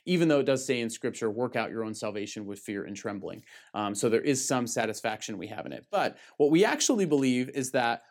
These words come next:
once you make a commitment of faith, just like you would make a commitment in any relationship, you cannot then go about your life as if nothing has changed. When I got married to my wife, I made a commitment to her, and I could not then go about our lives as if we were still dating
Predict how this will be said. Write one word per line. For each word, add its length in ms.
once 280
you 120
make 280
a 60
commitment 540
of 120
faith, 460
just 220
like 180
you 100
would 120
make 180
a 60
commitment 400
in 100
any 160
relationship, 800
you 100
cannot 460
then 380
go 200
about 240
your 120
life 240
as 120
if 140
nothing 300
has 140
changed. 580
When 140
I 120
got 180
married 280
to 60
my 140
wife, 340
I 60
made 160
a 60
commitment 460
to 80
her, 340
and 140
I 80
could 240
not 240
then 180
go 220
about 320
our 140
lives 340
as 160
if 160
we 80
were 160
still 300
dating 420